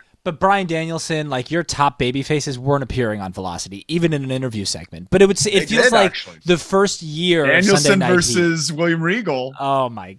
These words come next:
Speaker 1: God.
Speaker 2: was on Velocity.
Speaker 1: <laughs> Yeah, that's fine, but Danielson was no one.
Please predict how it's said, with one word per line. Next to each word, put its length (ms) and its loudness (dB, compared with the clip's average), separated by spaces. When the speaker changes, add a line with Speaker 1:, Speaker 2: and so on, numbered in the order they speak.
Speaker 1:
God. 200 -8
Speaker 2:
was 280 4
on 200 4
Velocity. 760 -2
Speaker 1:
<laughs> 40 -20
Yeah, 300 2
that's 240 -4
fine, 300 -2
but 320 -8
Danielson 500 0
was 160 -6
no 160 4
one. 400 -6